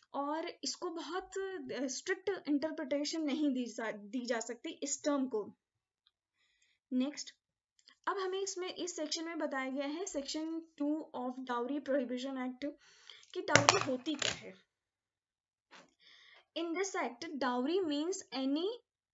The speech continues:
property, any property or valuable security given or agreed to be given, या तो दी जा रही है या फिर उसको दी जाने के लिए प्रॉमिस किया है, इस तरह से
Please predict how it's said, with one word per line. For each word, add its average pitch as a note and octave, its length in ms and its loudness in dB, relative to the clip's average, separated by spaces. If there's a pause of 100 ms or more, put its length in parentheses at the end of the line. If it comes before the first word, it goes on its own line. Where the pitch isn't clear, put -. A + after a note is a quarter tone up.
(580)
property, C4+ 440 2 (880)
any C#4+ 260 0 (120)
property B3 440 -2 (880)
or D4+ 160 4
valuable C4 580 2 (140)
security B3+ 560 2 (720)
given D4+ 280 4 (920)
or B3+ 260 0 (140)
agreed C#4 500 0
to C#4+ 80 4
be A#3 140 2 (100)
given, G3 220 -6 (240)
या A#3+ 160 2
तो B3+ 120 0
दी C4 220 4
जा E4 180 2
रही E4+ 220 0
है F#4 260 2
या B3+ 160 4
फिर E4 220 -2
उसको D#4+ 500 -2 (400)
दी C4 260 2
जाने C#4 340 2
के C4 140 -2
लिए D4 260 0 (460)
प्रॉमिस C4 320 4
किया A3+ 260 -2
है, A#3 180 -2
इस G#3+ 160 -4
तरह G3 180 -4
से G3 200 -6